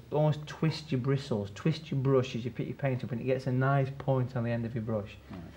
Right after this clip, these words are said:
Speaker 1: Start at the bottom, work up in the direction it grows in nature. Everything grows up.
Speaker 2: What about in New Zealand?
Speaker 1: <laughs> Yeah, okay. A nice gentle flick.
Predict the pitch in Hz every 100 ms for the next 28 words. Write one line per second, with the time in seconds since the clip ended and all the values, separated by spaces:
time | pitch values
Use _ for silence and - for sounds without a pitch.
0 | - - - 170 165 160 147 143 143 139
1 | 151 151 147 135 135 127 131 131 127 120
2 | 127 120 123 113 107 107 - - - -
3 | - - - - - - - 131 117 110
4 | 101 - 104 - - 143 135 143 131 127
5 | 120 104 - - - - - 151 151 156
6 | 151 151 147 160 101 104 110 131 - -
7 | 143 - 135 117 185 131 120 - 196 -
8 | - - - - - - - - - -
9 | - - - - - 131 117 104 - 131
10 | - 104 98 - - - - - - 156
11 | - - - - - - - 131 131 110
12 | 123 123 113 - 101 101